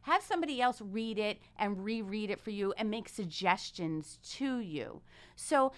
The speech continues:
that's just my suggestion for you, what I recommend as a follow-up if it's a job that you really, really want. Even if you don't get the job,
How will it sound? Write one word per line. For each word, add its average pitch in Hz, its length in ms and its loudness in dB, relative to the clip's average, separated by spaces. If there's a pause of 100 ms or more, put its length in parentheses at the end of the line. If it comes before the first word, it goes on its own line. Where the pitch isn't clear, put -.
(160)
that's 427 420 2
just - 380 0
my 277 320 6
suggestion 285 560 2
for 294 140 -4
you, 277 360 0
what 240 220 4
I 208 100 6
recommend 247 760 4
as 196 200 2
a 196 60 0
follow-up 254 520 4
if 202 140 -6
it's 196 140 -6
a 185 40 -6
job 220 300 4
that 202 140 -4
you 185 100 -2
really, 254 420 0
really 247 300 2
want. 240 380 2 (200)
Even 440 220 0
if 403 100 -2
you 269 120 2
don't 208 260 0
get 240 220 0
the 269 80 -4
job, 247 400 6